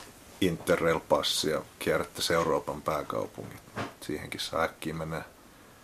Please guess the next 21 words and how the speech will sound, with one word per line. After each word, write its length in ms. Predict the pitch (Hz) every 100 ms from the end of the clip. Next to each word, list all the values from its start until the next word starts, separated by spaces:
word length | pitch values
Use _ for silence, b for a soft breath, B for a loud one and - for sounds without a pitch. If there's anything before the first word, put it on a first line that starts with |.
| b b - - -
kuukauden 720 | 90 76 - 87 80 80 82
ja 100 | 76 b b b b b b b b - - - 98
niin 160 | 90
kuin 100 | 90
Suomessa 460 | - 87 80 80 90
on 80 | 90
niin 180 | 92
lyhyt 280 | 98 95 92
kesä, 380 | - 101 95 85
niin 120 | 80
täältä 340 | 80 80 - 87
ei 60 |
oikein 260 | 85 92 85
malttaisi 480 | 80 76 - - 87
olla 160 | 85
niin 180 | 85 85
kuin 140 | 90
ulkomailla 580 | 98 95 65 62 55 62
just 240 | 73 73 -
sitä 280 | - 76
lyhyttä, 420 | 78 80 78 -